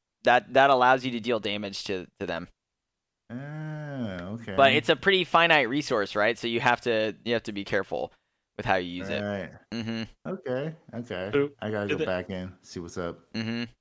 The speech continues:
Speaker 3: Do the enemies have health, or is it just, like, a s-,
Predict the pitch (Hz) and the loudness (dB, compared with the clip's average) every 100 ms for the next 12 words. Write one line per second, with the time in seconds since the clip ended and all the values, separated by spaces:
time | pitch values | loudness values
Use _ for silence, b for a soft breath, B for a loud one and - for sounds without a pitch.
0 | _ _ _ 147 147 147 233 262 202 147 | _ _ _ -2 0 2 0 0 0 2
1 | 135 127 190 - 127 127 123 127 - 131 | 4 6 6 2 -2 0 0 -2 0 0
2 | 123 117 110 - _ _ _ _ - 117 | 2 2 2 -2 _ _ _ _ -6 -6
3 | - - | -6 -12